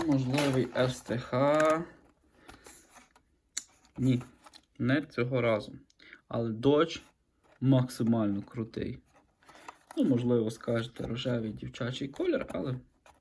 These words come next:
мені подобається. Так, це в нас Ford Ді Ті. Також топчик. Так, Dragon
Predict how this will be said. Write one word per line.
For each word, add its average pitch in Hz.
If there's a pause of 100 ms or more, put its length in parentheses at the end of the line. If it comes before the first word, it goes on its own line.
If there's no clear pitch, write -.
(1040)
мені 107
подобається. - (1300)
Так, -
це 110
в 73
нас - (100)
Ford 110 (2250)
Ді 120 (100)
Ті. 185 (1300)
Також 123
топчик. - (3000)
Так, 120
Dragon 117